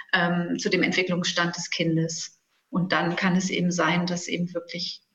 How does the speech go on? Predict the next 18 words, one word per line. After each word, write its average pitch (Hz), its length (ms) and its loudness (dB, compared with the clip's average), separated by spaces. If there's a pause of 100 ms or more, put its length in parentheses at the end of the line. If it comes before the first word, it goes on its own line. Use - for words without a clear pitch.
(120)
die 196 100 4
Einzelförderung 175 960 0
da 160 480 0 (220)
besser 175 300 0
greifen 165 500 -2
kann. 170 500 -4 (680)
Zu - 160 -4
der 208 120 6
Frage, 190 460 2
ob, - 200 -6 (360)
ob 202 200 0
oder 190 220 2
wie 196 100 0
die 196 140 2
Eltern 233 300 4
überzeugt 214 680 0
werden 202 320 2
sollten. 190 840 0